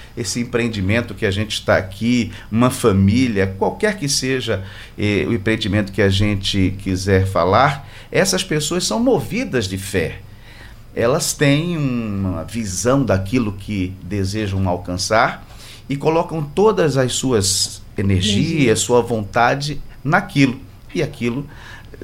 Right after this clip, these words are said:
Speaker 1: tende a se materializar.
Speaker 2: Agora, Eric, aí passando um pouquinho pra você, tem alguns estudos que mostram que pessoas de fé,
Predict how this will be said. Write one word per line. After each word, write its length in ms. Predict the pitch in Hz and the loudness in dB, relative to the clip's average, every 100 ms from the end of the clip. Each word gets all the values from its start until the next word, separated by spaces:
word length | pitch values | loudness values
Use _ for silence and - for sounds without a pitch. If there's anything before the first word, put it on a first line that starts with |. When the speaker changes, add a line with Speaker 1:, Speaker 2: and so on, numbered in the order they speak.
| - | -4
Speaker 1:
tende 260 | 104 104 | -2 -2
a 20 | 104 | -4
se 140 | - | -4
materializar. 720 | 110 101 98 87 82 73 71 - - - | -4 -4 -2 -2 -4 -10 -12 -16 -18 -8
Speaker 2:
Agora, 240 | 220 240 247 240 | -2 2 2 2
Eric, 300 | 202 196 175 - - - | 2 -2 -6 -10 -18 -6
aí 100 | 220 | -2
passando 320 | 226 262 262 240 | 0 2 4 4
um 40 | |
pouquinho 280 | 240 233 220 | 2 0 0
pra 140 | 214 | 0
você, 260 | 190 190 233 | 0 2 0
tem 140 | 277 | 0
alguns 280 | 294 311 226 | -2 0 0
estudos 500 | 220 - 247 214 220 | -2 -2 -4 -2 -4
que 120 | - | 0
mostram 460 | 202 208 208 220 208 | 2 2 0 -2 -2
que 300 | 196 208 196 - - - - - | -4 -6 -6 -12 -20 -20 -8 4
pessoas 500 | 226 226 294 311 240 | 4 4 -2 -2 -2
de 100 | 262 | -4
fé, 540 | - 202 175 170 | -4 -2 0 0